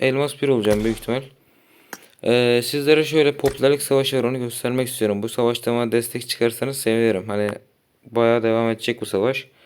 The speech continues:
Şey yaparsanız çok sevinirim. Tahmini savaş puanı da vermiş bakın gördüğünüz üzere. Bunlara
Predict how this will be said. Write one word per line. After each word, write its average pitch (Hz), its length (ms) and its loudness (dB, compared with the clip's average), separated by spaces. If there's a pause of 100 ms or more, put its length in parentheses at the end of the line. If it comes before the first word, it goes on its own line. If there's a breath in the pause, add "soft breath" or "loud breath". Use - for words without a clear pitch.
(640 soft breath)
Şey - 180 2
yaparsanız 135 580 2
çok - 240 -6
sevinirim. 123 520 -4 (720)
Tahmini 135 440 -2
savaş 135 360 0
puanı 135 260 -2
da 117 100 0
vermiş 104 340 -2
bakın 110 220 -6
gördüğünüz 107 440 -2
üzere. 104 300 -6 (540 loud breath)
Bunlara 123 480 0